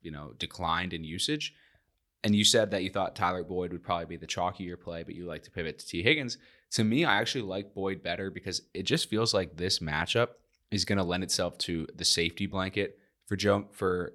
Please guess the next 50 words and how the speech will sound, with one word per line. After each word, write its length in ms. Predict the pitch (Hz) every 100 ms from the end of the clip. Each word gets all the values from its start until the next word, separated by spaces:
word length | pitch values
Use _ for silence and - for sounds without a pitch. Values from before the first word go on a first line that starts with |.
| -
Joe 200 | - 95
Burrow, 420 | 95 95 98 98 - _ _ -
um, 380 | 85 80 78 -
rather 360 | 92 92 98
than 300 | 87 85 82 - -
kind 220 | 90 85
of, 80 | 80
like, 240 | 78 -
the 80 | 82
big 280 | 87 90 -
play, 420 | 85 80 95 - _ _ _ _ _ -
because 640 | 107 107 98 92 85 - - _
I 160 | - 104
think 340 | 101 110 -
the 80 | 92
Baltimore 400 | 92 101 - 95
defense 320 | 98 104 95
is 140 | 80 78
really 320 | 87 92 85
good, 360 | 90 90 98 98
and 80 | 87
I 80 | 85
think 160 | 90
they're 100 | 78
probably 320 | - 92 95
gonna 180 | 98 90
overpower 640 | 80 87 85 - 82 92 90
this 140 | 87
offensive 460 | 82 - 90 78 80
line, 420 | 82 90 110 117 - - -
give 140 | 107
it 80 | 98
enough 180 | 95 95
opportunities. 760 | 95 95 - 104 98 98 92
And 160 | - 85
so 280 | - 87 85
we 120 | 95
know 200 | 104 107
that 100 | 107
Joe 160 | 101 95
Burrow 160 | 98
is 80 | 90
probably 260 | - 90 90
gonna 120 | 85
throw 320 | 90 90 90
it 80 | 82
a 40 |
ton. 400 | - 90 92 107 -
I 80 |
mean, 260 | 85 78